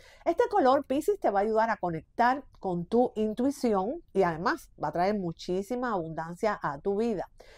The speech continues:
El color plateado te recuerda, Piscis, que tú eres un ser espiritual y además te va a ayudar a lo que tú necesitas, a encontrar un propósito en tu vida.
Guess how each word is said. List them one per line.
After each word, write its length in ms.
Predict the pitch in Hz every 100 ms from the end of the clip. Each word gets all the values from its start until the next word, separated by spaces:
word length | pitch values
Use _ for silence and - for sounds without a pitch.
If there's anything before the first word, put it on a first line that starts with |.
| - _
El 140 | - 285
color 280 | 320 330 381
plateado 500 | 440 349 254 240 240
te 120 | 196
recuerda, 560 | 202 185 208 226 262
Piscis, 440 | 208 214 - 240 -
que 220 | - 170
tú 380 | - 302 370 349 _
eres 280 | 165 175 196 -
un 120 | 170
ser 220 | - 220
espiritual 760 | 285 285 285 262 226 214 233 - - -
y 60 |
además 360 | 139 151 240 262
te 140 | 185
va 260 | 160 196 208
a 60 | 165
ayudar 400 | 156 165 226 226
a 200 | 170 165
lo 120 | 165 160
que 120 | 165
tú 140 | 254
necesitas, 720 | 277 - 180 - 202 135 143 -
a 100 | 185
encontrar 600 | 175 175 165 185 226 -
un 220 | 262 330
propósito 640 | 320 254 214 226 254 240 240
en 220 | 156 147 156
tu 180 | 170
vida. 260 | 107 123